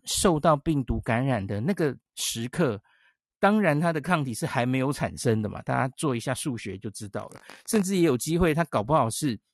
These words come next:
在外站，是在他打疫苗之前就得到病毒，这也是不一定的哦，是有机会的嘛，因为潜伏期有十四天。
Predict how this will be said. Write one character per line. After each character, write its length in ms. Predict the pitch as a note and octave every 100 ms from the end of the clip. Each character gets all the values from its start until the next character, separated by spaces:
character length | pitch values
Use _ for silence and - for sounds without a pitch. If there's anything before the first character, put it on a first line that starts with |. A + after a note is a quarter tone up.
| _ _ _ _ _ _
在 120 | - C3
外 240 | D#3 B2+
站， 300 | - C3+ A2 - _ -
是 140 | -
在 140 | F#3+ F3+
他 160 | F3+
打 200 | F3+ A2+ -
疫 160 | G#3 E3
苗 280 | C3 B2
之 200 | C3 E3+
前 400 | E3 - B2 A2
就 140 | A#2+ D3
得 240 | - A2+
到 240 | A#2 C3 A2+ _ -
病 200 | E3+ A2+
毒， 260 | - A#2 D3+
这 140 | F#3+
也 160 | D3 A2+
是 160 | - E3+
不 200 | F#3 D#3
一 60 | -
定 220 | D#3+ A2
的 100 | -
哦， 160 | G#2+ -
是 160 | - G3+
有 180 | C3 G#2+
机 240 | - D3+
会 240 | C#3+ D3+ G#2+
的 100 | -
嘛， 100 | - _ _ _
因 80 | F3+
为 60 | E3+
潜 180 | C3
伏 100 | A#2
期 160 | A#2+ C3
有 140 | A2
十 140 | - G2+
四 240 | - A2+
天。 260 | - A2